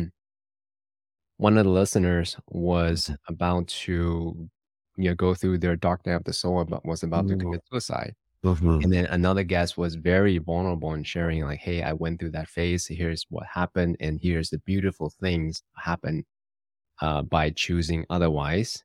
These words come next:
Speaker 1: by living a powerful life." That person
Speaker 2: Yeah.
Speaker 1: heard it. And then we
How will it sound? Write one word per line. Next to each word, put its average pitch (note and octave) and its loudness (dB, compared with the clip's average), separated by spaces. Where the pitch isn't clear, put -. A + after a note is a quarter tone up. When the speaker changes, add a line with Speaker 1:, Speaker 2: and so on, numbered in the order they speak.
Speaker 1:
by D2+ 0
living D#2+ 0
a D#2 -4
powerful D#2 -6
life." F2 2
That E2 -2
person F2+ -2
Speaker 2:
Yeah. D2+ 0
Speaker 1:
heard F#2+ 4
it. D#2 0
And E2 -2
then - -2
we D#2+ -2